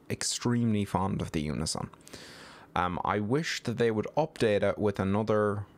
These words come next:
uh, second Unison version that's the same as what we've got in, um,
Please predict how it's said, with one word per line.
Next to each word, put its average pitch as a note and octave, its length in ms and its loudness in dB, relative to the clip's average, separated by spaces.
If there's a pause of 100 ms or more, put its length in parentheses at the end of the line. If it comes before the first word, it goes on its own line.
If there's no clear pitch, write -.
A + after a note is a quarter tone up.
(240)
uh, - 180 -2
second G#2 540 0
Unison G2 500 0
version D2 500 -2 (440)
that's - 280 -2
the G#2+ 120 0
same F#2 320 2
as F#2 120 -4
what F#2 200 0
we've F#2+ 180 -2
got F2+ 340 2
in, F2+ 280 -2
um, C#2+ 440 -4